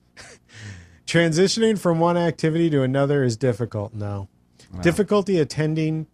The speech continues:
Speaker 1: to some tasks. No. Gross motor skills are developmentally behind peers. Oh, no.
Speaker 2: No, you're, yeah,
Speaker 1: Like,
Speaker 2: you, you
Speaker 1: yeah.
Speaker 2: can do your, you can dribble basketball and stuff like that. You're
Speaker 1: Yeah.
Speaker 2: okay.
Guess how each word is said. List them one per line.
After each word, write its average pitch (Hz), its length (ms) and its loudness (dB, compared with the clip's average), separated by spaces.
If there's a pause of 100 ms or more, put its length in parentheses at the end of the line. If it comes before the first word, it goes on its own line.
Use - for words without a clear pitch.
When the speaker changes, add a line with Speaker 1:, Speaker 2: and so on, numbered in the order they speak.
Speaker 1:
to 143 180 -2
some 131 300 -2
tasks. 110 460 -6
No. 107 340 -6 (600)
Gross 160 440 2
motor 160 420 2
skills 160 600 -4
are 120 140 0
developmentally 139 840 -2
behind 127 560 -4 (360)
peers. 110 640 -6 (960)
Oh, 120 300 2
no. 95 200 -16 (240)
Speaker 2:
No, 107 240 -6
you're, 101 200 -8
yeah, 92 140 -6
Speaker 1:
Like, 117 280 -2
Speaker 2:
you, 120 80 -6
you 107 60 -2
Speaker 1:
yeah. 104 60 -6
Speaker 2:
can 98 80 -6
do 95 120 -6
your, 85 340 -8 (340)
you 113 120 -6
can 104 260 -8
dribble 101 300 -6
basketball 90 580 -6
and 87 80 -12
stuff 87 200 -12
like 87 160 -8
that. 85 200 -10
You're 95 120 -8 (100)
Speaker 1:
Yeah. 110 60 -4
Speaker 2:
okay. 107 240 -8